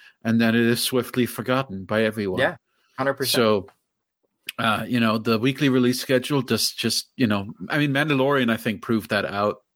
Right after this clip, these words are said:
Speaker 1: uh, with its run of the first season, you know, 'cause that was such a big weekly water cooler show in the way that shows used to be, if you think back at, like, you know, man, remember when Lost was a thing and we would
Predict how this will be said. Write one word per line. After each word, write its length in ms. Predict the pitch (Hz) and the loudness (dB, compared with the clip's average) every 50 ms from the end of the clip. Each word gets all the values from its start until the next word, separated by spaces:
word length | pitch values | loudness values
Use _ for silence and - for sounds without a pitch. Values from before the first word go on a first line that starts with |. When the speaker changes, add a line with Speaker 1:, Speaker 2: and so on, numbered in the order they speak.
| _ _ _ _ _ _ _ _ - | _ _ _ _ _ _ _ _ -8
Speaker 1:
uh, 140 | 107 104 104 101 | -6 -6 -4 -2
with 180 | 110 107 - | -2 0 2
its 240 | 117 110 113 - - - - - _ _ _ - | 0 0 0 0 -4 -6 -8 -16 _ _ _ -6
run 340 | 110 104 107 104 101 104 107 | -2 2 2 2 2 2 0
of 140 | 104 - - | -2 -4 -6
the 80 | 104 | -10
first 300 | - - 113 104 101 - | -4 0 0 0 0 0
season, 500 | - 123 117 117 110 110 104 104 110 101 | 0 2 2 2 2 0 -2 -2 -2 -4
you 80 | 104 98 | -4 -4
know, 100 | 101 98 | -4 -4
'cause 220 | - - 107 95 | -4 -6 -4 -2
that 180 | 98 107 107 - | 0 0 0 2
was 320 | 110 107 101 98 - - - _ _ - - - - - - - - _ | 2 0 0 0 -4 -10 -16 _ _ -20 -20 -20 -20 -20 -20 -20 -20 _
such 260 | - - 139 131 - 143 | -6 -2 0 0 2 2
a 60 | - | 2
big 280 | - 120 117 113 - | 2 2 0 0 -2
weekly 880 | 113 101 95 110 123 123 123 - 127 127 117 110 110 107 107 107 110 110 | -4 -6 -2 0 0 0 0 0 0 2 4 4 4 2 2 0 0 -2
water 340 | 104 110 110 113 110 113 110 | -2 2 2 2 4 2 0
cooler 500 | - - - - 117 110 101 104 101 95 | -4 -4 0 2 2 4 4 2 0 0
show 460 | - - - 165 151 127 107 107 117 - | -2 0 0 2 2 2 2 2 0 0
in 220 | - 113 120 131 | -2 0 0 0
the 60 | 127 113 | 0 2
way 180 | 113 113 113 | 2 2 2
that 280 | 110 110 104 104 - - - - - - _ _ | 4 2 0 0 -2 -8 -20 -20 -20 -20 _ _
shows 360 | - - - 131 123 120 98 110 | -10 -6 -2 0 0 0 0 0
used 280 | 147 220 233 - - - | 0 0 2 0 -2 -4
to 40 | 95 | -6
be, 220 | 101 98 85 107 101 | -6 -6 -6 -6 -6
if 160 | 95 - - | -8 -8 -10
you 60 | 104 | -10
think 300 | - - 107 95 - - | -6 -6 -6 -6 -6 -2
back 280 | 101 95 92 92 - - | 0 0 0 0 -2 -4
at, 120 | 95 - | -6 -4
like, 280 | 92 92 95 90 - _ _ - - - _ _ _ _ _ - | -4 -4 -4 -6 -6 _ _ -20 -20 -20 _ _ _ _ _ -2
you 100 | 120 110 | 0 2
know, 320 | 95 92 95 101 117 123 117 104 | 4 4 2 2 -2 -6 -10 -8
man, 240 | 98 104 113 113 | -4 -2 -2 0
remember 340 | 98 98 107 117 117 120 117 | 0 0 0 0 2 2 2
when 160 | 113 110 101 | 2 0 0
Lost 380 | 98 92 104 113 131 131 - - | 0 0 0 0 0 0 -2 -4
was 140 | 151 131 - | -4 -2 -2
a 60 | 147 | -4
thing 380 | 139 - 127 123 135 165 185 175 | -4 0 0 0 0 0 -2 -6
and 120 | 120 107 | -6 -6
we 100 | 98 98 | -6 -6
would 160 | 98 107 131 | -8 -8 -10